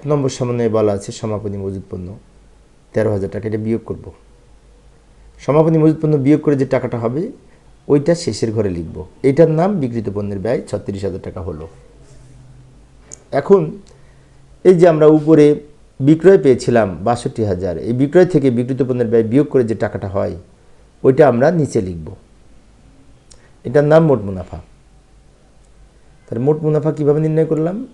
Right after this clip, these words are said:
এই বিক্রয় থেকে বিক্রিত পণ্যের ব্যয় বিয়োগ করলাম। বিক্রিত পণ্য, পণ্যের ব্যয় নির্ণয়ের জন্য আবার এখানে এই যে প্রারম্ভিক মজুত পণ্য, ক্রয়, কুলির মজুরি, এগুলি যোগ করে সমাপনী বিয়োগ করেছি।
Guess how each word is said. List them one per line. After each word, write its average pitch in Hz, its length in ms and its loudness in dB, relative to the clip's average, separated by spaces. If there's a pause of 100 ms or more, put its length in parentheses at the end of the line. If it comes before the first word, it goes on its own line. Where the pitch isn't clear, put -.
(120)
এই 120 80 -2
বিক্রয় 143 400 2
থেকে 113 400 0
বিক্রিত 123 340 -6
পণ্যের 113 240 -4
ব্যয় 101 180 0
বিয়োগ 117 240 -2
করলাম। 85 260 -8 (400)
বিক্রিত 143 260 -4
পণ্য, 147 360 -2
পণ্যের 127 240 -4
ব্যয় 131 240 2
নির্ণয়ের 123 360 -2
জন্য 120 220 -4
আবার 117 200 0
এখানে 104 320 -4
এই 101 80 -6
যে 101 80 -8
প্রারম্ভিক 107 480 -2
মজুত 101 320 -8
পণ্য, 92 280 -10
ক্রয়, 104 520 -2 (560)
কুলির 131 240 0
মজুরি, 101 440 -4
এগুলি 110 200 -4
যোগ 160 260 0
করে 180 140 2
সমাপনী 131 440 -4
বিয়োগ 110 200 -4
করেছি। 85 360 -10